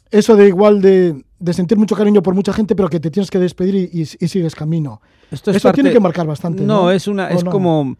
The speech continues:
Speaker 1: No sé si a favor, supongo que muy, muy a favor,
Speaker 2: Mira,
Speaker 1: ¿no?
Speaker 2: justo
Speaker 1: Conocer a tanta gente del mundo.
Speaker 2: en la introducción de mi libro África con un par, eh, yo m-, hablo de una cita de Kapuczynski, Viajes con Heredoto.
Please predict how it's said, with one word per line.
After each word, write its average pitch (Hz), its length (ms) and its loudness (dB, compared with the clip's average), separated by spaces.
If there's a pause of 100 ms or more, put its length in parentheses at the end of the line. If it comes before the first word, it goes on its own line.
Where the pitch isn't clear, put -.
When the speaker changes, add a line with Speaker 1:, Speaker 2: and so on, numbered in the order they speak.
(200)
Speaker 1:
No 214 100 2
sé 214 120 -4
si 226 100 0
a 202 60 0
favor, 233 420 0
supongo 180 360 -2
que 185 80 0
muy, 185 220 2
muy 190 220 2
a 160 60 -2
favor, 160 340 -4
Speaker 2:
Mira, 160 180 0
Speaker 1:
¿no? 104 60 -4
Speaker 2:
justo 190 320 -4
Speaker 1:
Conocer 180 220 0
a 180 40 0
tanta 180 220 -6
gente 175 220 -6
del 165 120 -4
mundo. 160 400 -6 (160)
Speaker 2:
en 139 140 -2
la 143 80 2
introducción 139 580 -2
de 185 80 -4
mi 156 100 -2
libro 147 280 -2
África 131 280 -8
con 117 180 -4
un 104 120 -6
par, 123 240 -6 (760)
eh, 113 800 -8
yo 135 300 -6
m-, 135 220 -8 (220)
hablo 135 320 -6
de 110 580 -8 (180)
una 120 560 -8 (920)
cita 143 440 -8
de 104 680 -10
Kapuczynski, 127 720 -6
Viajes 123 320 -10
con 117 200 -8
Heredoto. 107 560 -8